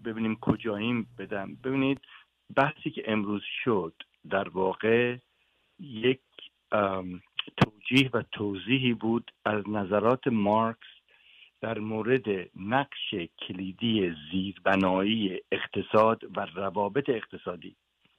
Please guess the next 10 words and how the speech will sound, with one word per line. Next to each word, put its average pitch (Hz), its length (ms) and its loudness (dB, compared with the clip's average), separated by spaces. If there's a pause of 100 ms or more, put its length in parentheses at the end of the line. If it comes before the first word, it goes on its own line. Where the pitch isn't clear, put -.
(1040)
بحث 165 400 2 (160)
دیگری 127 500 -2
که 101 300 -12 (160)
در 98 160 -6
واقع 98 320 -6
انجام 98 420 -6 (120)
شد 95 260 -2 (880)
راجع 113 320 -2
به 92 240 -6 (140)
سرمایه، 98 840 2